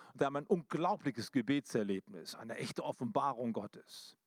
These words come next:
Während die drei dort oben die Herrlichkeit Gottes erleben, haben die anderen neun Jünger, die im Tal geblieben waren,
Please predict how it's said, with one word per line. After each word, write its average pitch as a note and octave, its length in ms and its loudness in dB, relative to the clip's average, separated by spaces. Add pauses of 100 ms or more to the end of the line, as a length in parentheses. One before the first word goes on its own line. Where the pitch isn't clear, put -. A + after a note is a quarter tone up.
(1200)
Während E3 320 2
die A#2+ 80 -2
drei E3 340 4
dort B2+ 160 2
oben C#3 300 2
die C3 100 4
Herrlichkeit C#3+ 460 0
Gottes F3+ 280 2
erleben, B2 600 2 (340)
haben C#3 200 4
die C3 120 -2
anderen F3 460 4
neun B2 320 6
Jünger, C#3 320 6
die C#3+ 80 2
im A#2+ 140 2
Tal G3+ 260 4
geblieben C3 440 4
waren, C3 420 4